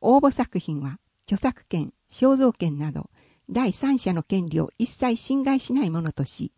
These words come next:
必要がある場合は必ず被写体の承諾を得た上で応募してください。人物そのものをテーマとする作品は応募できません。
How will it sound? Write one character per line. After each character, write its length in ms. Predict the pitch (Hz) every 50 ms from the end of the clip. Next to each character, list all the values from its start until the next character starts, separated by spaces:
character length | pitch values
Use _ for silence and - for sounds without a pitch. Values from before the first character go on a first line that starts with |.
| _ _ _ _ _ _ _ _ _ _ _ _
必 280 | - - 240 - 285 285
要 160 | 277 277 254
が 140 | 233 226 233
あ 40 |
る 140 | 214 190 170
場 100 | - 151 147 147
合 100 | 156 151
は 140 | 147 143 - _ _ _ _ -
必 100 | 185 208 240 226 202 185 165
ず 200 | 175 190 - - _ _ _ _ _ _ _
被 100 | - -
写 180 | - - 277 -
体 240 | - 269 262 247 247
の 120 | 240 - -
承 240 | - - 240 254 247
諾 260 | 262 262 - - 226
を 60 | 214
得 100 | 233 277
た 160 | - 214 185
上 160 | 156 156 160
で 180 | 151 160 - - -
応 140 | 170 185 220
募 120 | 226 214
し 80 | - -
て 100 | - 196
く 120 | - -
だ 120 | 170 151
さ 180 | - - - 139
い。 100 | - - - _ _ _ _ _ _ _ _ _ _ _ _ _ _ _ _ _ _ _ _ _ _ -
人 280 | - 170 247 302 277 226
物 280 | 170 170 - - - -
そ 160 | - - 220
の 120 | 254 254 254
も 100 | 254 247
の 140 | 226 185
を 80 | - -
テ 240 | _ - 262 262 254
ー 40 | 233
マ 120 | 196 -
と 100 | - -
す 140 | - - -
る 100 | - -
作 280 | - 196 196 - - 208
品 180 | - 202 190
は 160 | 175 160 - -
応 180 | - - 196 220
募 100 | 233 214
で 140 | 208 196 -
き 100 | - 190
ま 140 | 175 170 -
せ 160 | - - 143
ん。 120 | - -